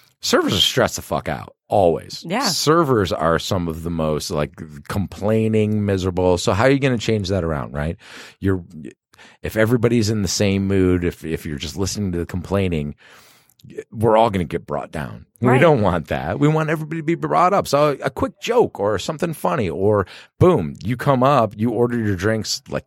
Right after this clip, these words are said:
Speaker 1: thirty seconds ago, and five of 'em are standing there with a ticket waiting for you to, oh my God.
Speaker 2: I've been
Speaker 1: Oh my
Speaker 2: there. Oh,
Speaker 1: God.
Speaker 2: yeah.
Speaker 1: Dude, and then you're the man. You're the woman. You're the rock star. <laughs> That is one of the best things ever. When,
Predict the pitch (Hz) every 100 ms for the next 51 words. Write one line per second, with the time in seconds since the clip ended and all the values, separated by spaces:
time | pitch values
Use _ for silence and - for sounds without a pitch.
0 | _ - 143 110 104 - 123 127 98 92
1 | 87 82 85 90 - 95 101 90 82 82
2 | 78 78 - - 95 92 80 71 69 78
3 | - 107 80 60 - 80 92 90 85 85
4 | 76 73 64 69 - - - _ - 98
5 | 120 67 85 123 - _ 165 160 151 101
6 | 160 208 170 180 208 285 208 208 156 -
7 | - - 220 214 113 120 120 123 101 120
8 | 196 147 165 247 - _ - 131 156 139
9 | 127 143 226 78 67 92 151 196 139 147
10 | 113 80 - - - 73 62 - _ -
11 | - - _ - 90 90 82 87 82 -
12 | _ 73 71 73 67 64 65 - 65 64
13 | 64 60 52 - 82 82 78